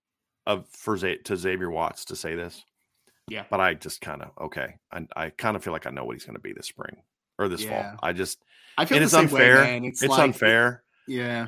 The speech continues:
Speaker 1: But it's just like, yeah, okay, whatever. Ramon's, Xavier's gonna ball out. I'm, I'm confident in that. What are the other guys gonna do? That's, a-, a-, and again, it's unfair to him 'cause he's,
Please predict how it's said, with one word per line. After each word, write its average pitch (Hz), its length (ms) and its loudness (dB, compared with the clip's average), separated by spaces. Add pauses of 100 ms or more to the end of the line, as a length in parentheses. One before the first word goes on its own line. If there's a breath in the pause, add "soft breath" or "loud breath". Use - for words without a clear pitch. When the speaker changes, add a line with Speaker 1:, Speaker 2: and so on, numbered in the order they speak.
Speaker 1:
But 135 120 4
it's 127 100 2
just 139 100 -4
like, 123 100 2
yeah, 117 260 8
okay, 80 240 0
whatever. 78 320 -4
Ramon's, 98 480 -4 (120)
Xavier's 92 300 -2
gonna 80 120 -8
ball 67 300 -6
out. 67 180 -4
I'm, 82 220 -6
I'm 92 120 -4
confident 78 440 -6
in 67 60 -12
that. 62 200 -8
What 92 220 0
are 117 40 0
the 123 140 6
other 135 220 8
guys 87 320 2
gonna 78 160 -10
do? 60 200 -12 (320)
That's, 113 280 0 (340 soft breath)
a-, 139 180 -2
a-, 151 160 -2
and 151 120 0
again, 151 200 0
it's 131 140 0
unfair 147 340 2
to 131 80 0
him 120 60 0
'cause 120 160 -4
he's, 117 240 -6